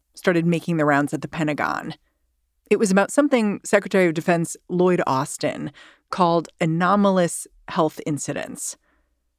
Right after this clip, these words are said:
This memo, it's both incredibly vague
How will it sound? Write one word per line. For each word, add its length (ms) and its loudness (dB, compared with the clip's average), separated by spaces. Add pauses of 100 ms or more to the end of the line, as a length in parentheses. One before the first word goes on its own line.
(280)
This 160 0
memo, 480 4 (460)
it's 140 0
both 160 2
incredibly 680 2
vague 640 0